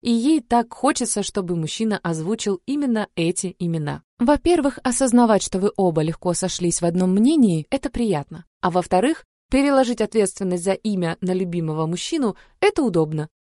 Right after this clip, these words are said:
Ведь если вдруг ребёнку оно не понравится, всегда можно сказать, что имя предложил отец. Совет женщинам. Уймите свою внутреннюю дуру и поймите, что к моменту, как у вас появится настоящий,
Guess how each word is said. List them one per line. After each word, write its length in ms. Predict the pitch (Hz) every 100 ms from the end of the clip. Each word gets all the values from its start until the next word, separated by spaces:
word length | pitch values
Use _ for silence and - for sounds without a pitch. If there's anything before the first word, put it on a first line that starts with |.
| -
Ведь 260 | 220 254
если 320 | 247 254 240 240
вдруг 300 | 208 233 240
ребёнку 460 | 220 202 185 180
оно 200 | 190 190
не 120 | 185
понравится, 680 | 190 220 254 320 196 - 175 -
всегда 420 | - 156 170 247
можно 300 | 294 208 190
сказать, 360 | - 170 160
что 180 | - 165
имя 440 | - 180 269 269 147
предложил 480 | - 156 151 147 165
отец. 440 | 202 - 277 - - _ _ _ _ _ _ _
Совет 340 | - 254 247 196
женщинам. 500 | 185 156 156 143 - _ _
Уймите 520 | 240 254 240 254 285
свою 240 | 233 196 185
внутреннюю 500 | 202 233 190 185 170
дуру 380 | 175 233 214 -
и 100 | 233
поймите, 640 | 240 233 226 190 196 - - _
что 200 | - -
к 60 | 240
моменту, 520 | 262 277 330 233 151
как 240 | - 208
у 60 | 240
вас 220 | 226 185
появится 500 | - 190 185 151 -
настоящий, 920 | 160 208 233 247 240 196 180 - 151